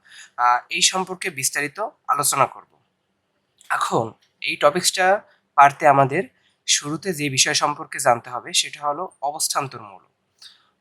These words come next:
আসলে অবস্থান্তর মৌলটা কি? অবস্থান্তর মৌল হলো যেই সকল মৌলগুলো যার ডি অরবিটাল, আহ, বা ডি ব্লকের সদস্য এবং যাদের পরমাণু বা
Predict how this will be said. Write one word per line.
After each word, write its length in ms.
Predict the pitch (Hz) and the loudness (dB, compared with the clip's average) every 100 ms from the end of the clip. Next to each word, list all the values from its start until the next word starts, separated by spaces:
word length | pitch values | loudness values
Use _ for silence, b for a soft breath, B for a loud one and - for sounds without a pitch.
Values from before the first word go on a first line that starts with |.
| _ _ | _ _
আসলে 260 | - 180 175 | -4 -2 -2
অবস্থান্তর 680 | 147 160 - 196 190 190 | -2 -2 -4 -4 -2 2
মৌলটা 400 | 185 147 139 139 | 4 4 2 -4
কি? 400 | 139 - 139 117 _ _ _ B B B | -8 -10 -18 -20 _ _ _ B B B
অবস্থান্তর 640 | - 143 147 - 180 185 | -4 -4 -6 -4 -2 2
মৌল 300 | 180 143 131 | 4 4 4
হলো 380 | 135 139 117 107 - b b b | 2 2 0 -4 -12 b b b
যেই 240 | - 143 160 | -10 -4 0
সকল 840 | - 190 185 185 _ - 190 196 | 2 4 2 0 _ -6 -2 -2
মৌলগুলো 640 | 156 135 131 131 123 151 | 0 0 0 -2 -6 -6
যার 460 | 180 120 123 123 120 | -4 0 0 -2 -10
ডি 180 | 139 175 | -14 -12
অরবিটাল, 560 | - 143 143 156 160 170 - b b - | -8 -8 -6 4 4 4 -6 b b 0
আহ, 280 | 123 123 | 4 4
বা 240 | 127 123 127 | 6 4 4
ডি 240 | 120 160 | -2 -8
ব্লকের 340 | 156 165 165 185 | -8 -10 -4 -2
সদস্য 680 | - 131 135 - 165 190 - | -2 -6 -2 0 0 -6 -14
এবং 380 | 139 147 180 147 | -8 -4 -4 -2
যাদের 360 | 135 127 151 202 b b _ | -2 -2 -4 -8 b b _
পরমাণু 500 | - 139 143 143 160 | 0 4 6 6 6
বা 380 | 151 131 135 156 | 4 8 8 6